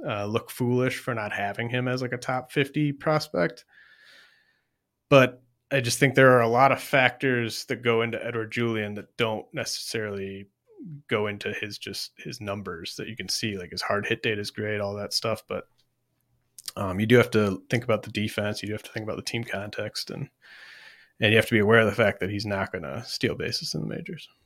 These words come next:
Uh, C W asked, "How high can Carlos Jorge be this time next year?" Carlos Jorge of the Reds, who's in the Complex League right now. Uh, I mean, this is an impossible question to answer, but, um,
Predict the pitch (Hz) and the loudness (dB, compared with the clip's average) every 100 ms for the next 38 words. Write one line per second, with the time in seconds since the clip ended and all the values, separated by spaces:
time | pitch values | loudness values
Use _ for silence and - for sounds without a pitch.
0 | _ _ _ _ _ _ _ _ _ _ | _ _ _ _ _ _ _ _ _ _
1 | _ _ _ _ _ - - _ _ - | _ _ _ _ _ -20 -20 _ _ -4
2 | 107 98 95 - - 175 147 123 120 117 | 0 2 2 2 4 10 10 10 8 6
3 | 110 110 107 - - 135 127 123 120 123 | 6 4 0 -4 6 6 8 8 8 4
4 | 117 - 123 117 - 120 117 113 113 113 | 0 4 4 4 4 2 2 0 0 0
5 | 113 113 110 - - 104 107 113 - 127 | 0 0 -4 -4 -6 -2 -2 -2 0 4
6 | 123 123 120 113 110 - 107 110 104 104 | 6 4 2 -4 -4 -4 -4 -2 -4 -6
7 | 98 117 120 117 117 - - - 101 98 | -2 0 0 -2 -6 -8 -10 -12 -12 -10
8 | 98 95 95 92 - 113 120 - 117 120 | -10 -10 -10 -8 -8 -6 -8 -8 -4 -4
9 | 120 117 - - - - _ _ _ _ | -4 -6 -8 -20 -20 -20 _ _ _ _
10 | _ _ _ 240 127 117 120 131 143 117 | _ _ _ 2 4 6 4 4 4 4
11 | - _ _ _ 151 - 110 110 104 98 | -2 _ _ _ 0 0 -2 -4 -6 -8
12 | _ - 147 117 107 - 127 123 - 147 | _ -10 -2 2 2 2 0 2 6 6
13 | - 151 147 143 160 175 139 123 - _ | 6 2 2 2 2 4 6 4 2 _
14 | 127 113 107 107 104 | -4 -2 -2 -2 -6